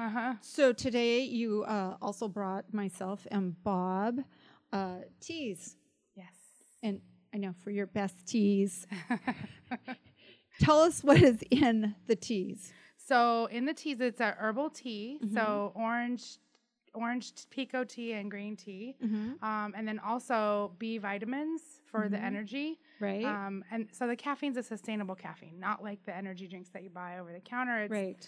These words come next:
Speaker 1: these are healthy for you. So
Speaker 2: I've heard a lot of really bad stories about those energy drinks that you can
Speaker 1: Yeah.
Speaker 2: get pretty much any mini mart you want to walk into.
Speaker 1: Yeah.
Speaker 2: Pretty,
Speaker 1: Yeah.
Speaker 2: pretty bad.
Speaker 1: They're not good for your heart, number one.
Speaker 2: Mm-hmm.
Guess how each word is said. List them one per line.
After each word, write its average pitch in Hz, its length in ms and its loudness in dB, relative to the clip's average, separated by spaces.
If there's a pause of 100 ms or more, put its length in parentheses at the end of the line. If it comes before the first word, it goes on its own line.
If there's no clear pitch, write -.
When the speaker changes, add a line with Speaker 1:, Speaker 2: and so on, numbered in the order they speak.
(160)
Speaker 1:
these 262 180 -2
are 269 80 2
healthy 202 340 -8
for - 160 -18
you. 185 140 -18 (160)
So 165 200 -14 (340)
Speaker 2:
I've 254 180 0
heard 233 420 -2
a 214 60 -2
lot 208 240 -2
of 196 80 -4
really 190 240 -4
bad 185 240 -8
stories 185 320 -6
about 185 260 -12
those 185 300 -4
energy 190 320 -4
drinks 190 540 -8
that 190 100 0
you 190 160 -2
can 185 220 -8
Speaker 1:
Yeah. 180 80 -8 (100)
Speaker 2:
get 190 160 -8 (160)
pretty 208 160 -4
much 190 400 -6 (220)
any 196 360 -6
mini 208 300 -4
mart 208 300 -4
you - 100 -2
want 202 280 -4
to 196 140 -4
walk 202 240 -4
into. 208 540 -2 (260)
Speaker 1:
Yeah. 180 260 -14 (320)
Speaker 2:
Pretty, 240 180 -2
Speaker 1:
Yeah. 180 160 -6 (140)
Speaker 2:
pretty 226 200 -4
bad. 190 380 -6
Speaker 1:
They're 262 160 2
not 240 240 2
good 226 160 -4
for 220 140 -8
your 202 140 -4
heart, 208 500 -4
number 208 280 -6
one. 196 360 -6
Speaker 2:
Mm-hmm. 202 100 -2